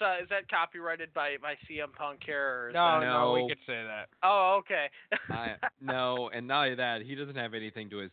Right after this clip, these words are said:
Speaker 3: name now.
Speaker 2: Yeah, it's true.
Speaker 1: <laughs> He's got a loss.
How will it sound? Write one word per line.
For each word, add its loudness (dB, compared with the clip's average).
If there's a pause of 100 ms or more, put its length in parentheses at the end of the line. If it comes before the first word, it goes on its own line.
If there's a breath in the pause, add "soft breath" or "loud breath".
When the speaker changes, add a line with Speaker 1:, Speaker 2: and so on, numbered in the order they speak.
Speaker 3:
name 0
now. -6 (420 soft breath)
Speaker 2:
Yeah, 2
it's -2
true. 4 (100)
Speaker 1:
<laughs> -20
He's -14
got 6
a 0
loss. 6